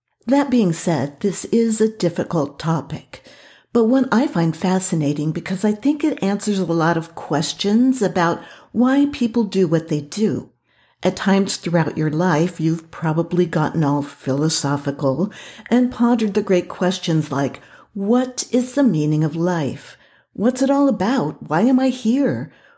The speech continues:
What will happen to me when I die?" Yes, these are all deeply intense questions that people have been asking themselves for as long as there's been conscious thought.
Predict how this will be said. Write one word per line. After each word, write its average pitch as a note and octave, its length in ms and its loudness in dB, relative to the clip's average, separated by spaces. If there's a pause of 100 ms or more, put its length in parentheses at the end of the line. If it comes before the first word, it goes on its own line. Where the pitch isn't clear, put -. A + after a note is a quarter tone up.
(160)
What - 200 0
will B3+ 100 2
happen B3 360 0
to F3 80 2
me D3 180 -2
when D3 160 -2
I D3+ 140 -2
die?" D3 560 -4 (560)
Yes, F#3+ 380 0
these G3 240 0
are - 200 0
all G3 300 4
deeply G3 540 0
intense E3+ 400 0
questions D#3+ 580 -2
that E3+ 180 0
people C4 380 0
have C#4+ 140 -6
been A#3 240 0
asking D#3+ 580 0
themselves D3 840 -4
for F#3+ 160 4
as E3+ 200 0
long F#3+ 540 4
as G3+ 160 -2
there's F3+ 260 2
been E3 240 0
conscious D#3 540 -2
thought. - 560 -6